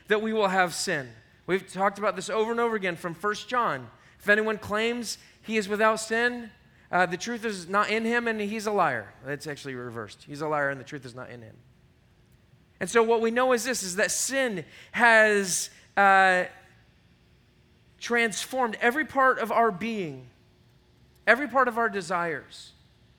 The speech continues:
And so what happens is, uh, in us is that we desire what is not good and what is not right. And that doesn't just mean the person who, uh, struggles with same-sex attraction through no fault of their own,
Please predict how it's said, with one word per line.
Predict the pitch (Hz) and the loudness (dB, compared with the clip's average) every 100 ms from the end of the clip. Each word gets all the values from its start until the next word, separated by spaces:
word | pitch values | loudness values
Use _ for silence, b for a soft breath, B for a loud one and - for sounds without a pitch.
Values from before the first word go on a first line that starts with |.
| _ _ b b | _ _ b b
And | 196 | -6
so | 196 | 0
what | 220 185 | 2 4
happens | 247 285 285 240 | 6 6 4 -2
is, | 233 208 | -4 0
uh, | 247 226 | 2 2
in | 214 220 | 0 0
us | 240 233 214 | 2 2 2
is | 208 170 | -2 4
that | 214 196 B B | 4 4 B B
we | 180 254 277 | -6 -2 -2
desire | 247 175 226 233 226 185 | -2 2 4 6 4 2
what | 190 226 | 0 2
is | 208 170 | 0 -2
not | 202 226 240 170 | 0 2 0 0
good | 220 226 | 0 0
and | 190 185 | 0 -2
what | 202 208 | -2 -2
is | 170 | -4
not | 180 202 208 170 | -2 0 0 -2
right. | 180 175 151 - - - _ _ _ _ _ b b b | 0 0 -2 -10 -20 -20 _ _ _ _ _ b b b
And | 190 220 | 2 6
that | 254 285 160 | 6 6 6
doesn't | 254 269 277 208 | 6 6 2 -4
just | 285 196 | -4 -4
mean | 196 233 277 233 180 | -4 -4 -4 -4 -4
the | |
person | 180 226 233 - 226 196 | -2 0 0 -2 -6 -6
who, | - 233 226 220 190 B B - | -8 -6 -4 -4 -6 B B 2
uh, | 196 196 190 165 | 4 6 4 0
struggles | - 220 233 233 202 | 0 4 4 4 -6
with | |
same-sex | - 220 220 220 202 202 | -6 -4 -4 -4 -6 -6
attraction | - 214 226 214 | 0 2 2 0
through | 175 202 | -8 -8
no | 214 226 | 0 0
fault | 226 233 233 226 | 2 2 0 -2
of | 175 | -4
their | 185 190 | -2 0
own, | 202 147 | -2 -4